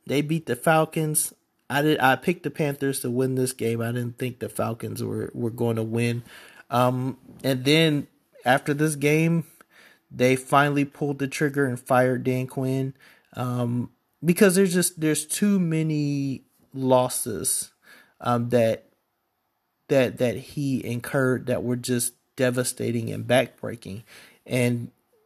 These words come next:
when you lose like that, you can't afford to, to hold on to your job in the N F L.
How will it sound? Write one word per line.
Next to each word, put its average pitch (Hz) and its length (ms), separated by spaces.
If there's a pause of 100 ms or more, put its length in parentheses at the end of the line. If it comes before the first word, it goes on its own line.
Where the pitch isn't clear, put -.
(120)
when 135 200
you 127 100
lose 151 300
like 123 180
that, 117 140
you 117 120
can't 123 240
afford 117 500
to, 110 260
to 131 160
hold 123 200
on 113 140
to 131 140
your 113 160
job 120 360
in 113 100
the 110 60
N 113 140
F 117 180
L. 139 320